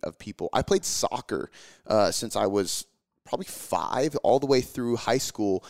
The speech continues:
um, and then into men's leagues when I was in college. And even that, like, the amount of people, because soccer is such an international sport, you meet so many different people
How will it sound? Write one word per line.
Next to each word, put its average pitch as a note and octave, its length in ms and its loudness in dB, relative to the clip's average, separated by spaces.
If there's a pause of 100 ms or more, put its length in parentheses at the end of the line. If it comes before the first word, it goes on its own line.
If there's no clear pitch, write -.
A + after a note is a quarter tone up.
(300)
um, G2+ 200 2
and G2+ 140 -2
then A2 160 0
into A2+ 240 -6
men's G#2+ 300 -4
leagues G2 240 -4
when G2 100 -6
I F2+ 60 -4
was F#2 100 -6
in F#2 80 -12
college. A#2+ 540 2
And G#2+ 240 -4
even C3+ 240 -4
that, G#2+ 240 -2
like, F#2 160 0
the A2 100 -6
amount C3+ 300 -2
of - 160 -10
people, A2 360 -4
because G2+ 300 -4 (500)
soccer - 460 0
is G#2+ 80 4
such - 180 -2
an A2+ 80 -8
international G2 520 -4
sport, - 480 2 (220)
you C#3+ 140 -2
meet F#3 200 -4
so C#3 260 4
many B2+ 160 2
different G#2+ 300 0
people A2+ 480 0